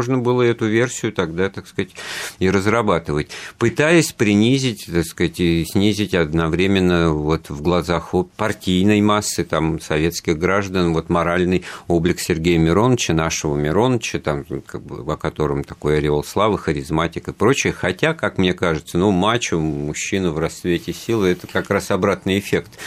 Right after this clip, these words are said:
могло <laughs> породить. Че ж такого-то? Наоборот, молодец, м,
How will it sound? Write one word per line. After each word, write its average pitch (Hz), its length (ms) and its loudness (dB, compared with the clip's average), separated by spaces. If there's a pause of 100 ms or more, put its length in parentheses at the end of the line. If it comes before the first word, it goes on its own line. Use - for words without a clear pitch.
(320)
могло 87 340 2 (240)
<laughs> - 240 -2
породить. 104 460 2
Че 107 180 2
ж - 140 -6
такого-то? 78 580 -2
Наоборот, 82 540 2
молодец, 82 520 2
м, 80 140 -2